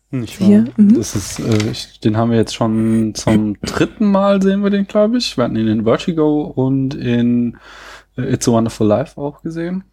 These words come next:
Speaker 2: Mhm.
Speaker 1: Und der dritte James Stewart-Film. Und wenn's nach mir geht, können wir da ruhig noch einige draufpacken. Im April, ähm,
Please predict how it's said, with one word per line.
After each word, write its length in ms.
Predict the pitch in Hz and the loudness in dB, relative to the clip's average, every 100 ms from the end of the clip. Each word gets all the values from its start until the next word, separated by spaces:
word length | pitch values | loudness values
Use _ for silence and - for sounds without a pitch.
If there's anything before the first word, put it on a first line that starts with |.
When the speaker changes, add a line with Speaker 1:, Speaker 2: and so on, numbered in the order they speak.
| - | 4
Speaker 2:
Mhm. 640 | 220 170 - 196 202 285 | 4 4 0 4 4 2
Speaker 1:
Und 480 | - 113 107 107 - | -4 -8 -8 -12 -8
der 80 | 107 | -8
dritte 420 | - 127 135 131 - - - - - | -8 -4 -2 -2 -6 -20 -20 -10 -4
James 280 | 120 113 | -2 -4
Stewart-Film. 380 | - 147 135 151 | -2 0 2 2
Und 100 | 123 | 2
wenn's 180 | 117 120 | 2 0
nach 100 | 127 | 2
mir 180 | 123 156 | 2 2
geht, 220 | 160 156 | 0 -6
können 260 | - 143 139 | -4 -4 -2
wir 80 | 127 | -2
da 80 | |
ruhig 240 | 113 127 131 | 0 0 -2
noch 100 | 113 | -6
einige 260 | - 120 117 | -6 -4 -6
draufpacken. 680 | - 123 - - - - - - - - - _ _ _ _ _ - | -4 -4 -4 -10 -10 -12 -14 -14 -14 -20 -20 _ _ _ _ _ 2
Im 500 | 151 147 139 135 131 - _ _ _ _ _ _ _ _ _ _ _ _ _ _ | 4 4 2 -2 -4 -10 _ _ _ _ _ _ _ _ _ _ _ _ _ _
April, 760 | 120 - - 160 175 139 185 185 _ _ _ _ - | -6 -6 -2 2 4 2 0 -4 _ _ _ _ -6
ähm, 380 | 123 120 117 | -4 -4 -6